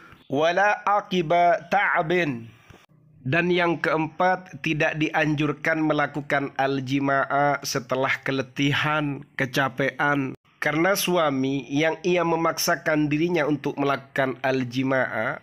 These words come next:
padahal ia dalam kondisi letih, kecapean, biasanya gampang lahar, gampang keluar, gampang inzal, keluar mani. Jadi pada kitab ini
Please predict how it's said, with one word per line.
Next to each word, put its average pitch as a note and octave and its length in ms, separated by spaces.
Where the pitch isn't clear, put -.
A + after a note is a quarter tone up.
padahal C#3+ 400
ia D3 160
dalam C3+ 400
kondisi C3 480
letih, B2 480
kecapean, A#2+ 800
biasanya C3 640
gampang B2 480
lahar, A2+ 480
gampang A#2+ 480
keluar, B2+ 720
gampang B2+ 640
inzal, C3 480
keluar A#2 380
mani. G#2+ 420
Jadi E3 320
pada E3+ 320
kitab D#3+ 480
ini F3+ 480